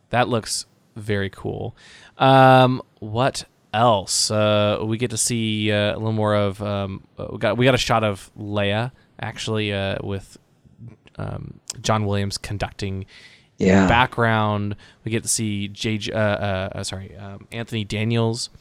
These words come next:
Speaker 1: getting ready, uh, with the, the suit kinda standing on the, on the sidelines,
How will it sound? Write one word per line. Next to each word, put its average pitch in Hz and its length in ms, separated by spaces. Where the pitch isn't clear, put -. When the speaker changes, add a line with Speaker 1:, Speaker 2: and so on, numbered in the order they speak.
Speaker 1:
getting 101 300
ready, 113 460
uh, 101 460
with 98 280
the, 98 280
the 101 100
suit 104 300
kinda 95 240
standing 98 340
on 95 120
the, 95 260
on 98 180
the 95 60
sidelines, 95 920